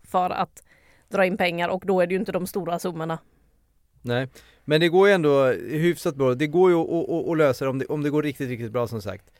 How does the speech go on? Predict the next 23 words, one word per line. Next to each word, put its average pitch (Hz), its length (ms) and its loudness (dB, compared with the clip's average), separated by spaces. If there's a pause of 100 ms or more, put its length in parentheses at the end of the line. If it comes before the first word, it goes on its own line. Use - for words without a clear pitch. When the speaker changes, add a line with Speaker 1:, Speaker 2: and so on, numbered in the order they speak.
(240)
Speaker 2:
Efter, 147 540 2
eh, 131 340 2
succén 175 600 -2
på 143 240 2
V 139 220 0
M 131 120 0
i 135 60 -2
fjol 165 280 -2
med 131 240 0
två 151 240 0
individuella 135 520 0
guld 135 360 -2
och 120 200 0
ett 127 180 -2
silver 151 580 0
drog 135 400 0
Hanna 131 340 0
Öberg 131 380 2
in 113 100 -6
två 131 220 -2
komma 120 180 -6
fyra 120 320 -4
miljoner. 113 560 -4